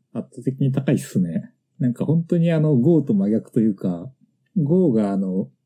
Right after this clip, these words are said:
難しいことができないから、なんかこう、余計なこと考えなくて、プロダクティビティが高いみたいなこと言ってる人がいたんですけど、なんかその真逆ですね。なんか、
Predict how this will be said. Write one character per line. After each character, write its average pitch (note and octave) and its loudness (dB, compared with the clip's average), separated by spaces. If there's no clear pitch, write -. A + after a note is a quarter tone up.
難 C3+ 0
し F#3+ 2
い F3+ 2
こ D#3+ 0
と - -2
が G2+ -2
で F#2+ -2
き A#2 -2
な A#2 4
い G2 2
か F#2+ -2
ら、 F#2 -4
な G2+ 0
ん G#2+ 2
か F2+ -4
こ F#2 -2
う、 - -6
余 A2+ 0
計 C3+ 0
な C3+ 2
こ C#3+ 0
と B2+ -4
考 A2 -2
え G#2 2
な G2 0
く - -16
て、 F2 -6
プ A#2 0
ロ G2+ 2
ダ A#2 0
ク - -20
テ A2+ 2
ィ G2 0
ビ G2 -4
テ G2 -4
ィ - 0
が F2 -6
高 - -6
い G2 2
み F#2 -2
た F#2 -6
い - -4
な F2 -8
こ E2 -10
と F2+ -8
言 F2+ -4
っ - -10
て - -8
る F#2+ 0
人 - -6
が F2+ 0
い E2+ -6
た F#2 -4
ん E2+ -4
で E2+ -10
す - -20
け F#2+ -4
ど、 E2+ -6
な A#2+ 2
ん - -2
か - -4
そ - -2
の B2 2
真 A2+ 4
逆 C3 2
で B2+ 2
す - -8
ね。 - -14
な A#2 -2
ん F#2 -2
か、 - -10